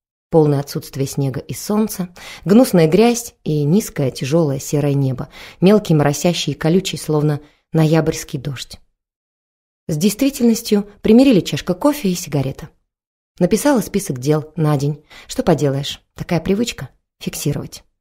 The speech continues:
По мере исполнения вычеркиваю. Чем больше зачеркнутых пунктов, тем больше я нравлюсь себе.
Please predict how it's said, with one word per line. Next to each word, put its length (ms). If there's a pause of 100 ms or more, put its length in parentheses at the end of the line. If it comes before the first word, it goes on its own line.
(400)
По 40
мере 260
исполнения 720
вычеркиваю. 640 (380)
Чем 180
больше 260
зачеркнутых 760
пунктов, 480 (240)
тем 200
больше 280
я 100
нравлюсь 380
себе. 320